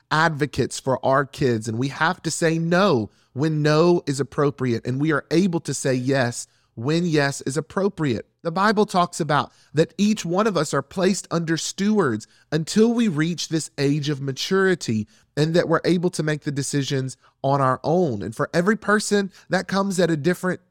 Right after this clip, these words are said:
time period. For some kids, they're very mature at fifteen or sixteen, but some people are still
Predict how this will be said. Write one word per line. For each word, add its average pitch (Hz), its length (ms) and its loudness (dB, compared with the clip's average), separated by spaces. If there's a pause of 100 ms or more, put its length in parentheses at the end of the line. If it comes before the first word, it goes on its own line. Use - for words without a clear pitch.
time 214 400 -6
period. 110 400 -2
For 170 120 -4
some 208 280 0
kids, 208 420 0 (280)
they're 190 140 0
very 196 280 2
mature 202 540 0
at - 160 -4
fifteen 131 460 -4
or 107 100 -4
sixteen, 101 580 -8 (280)
but 147 140 0
some 220 240 2
people 180 300 0
are 147 100 4
still 202 320 2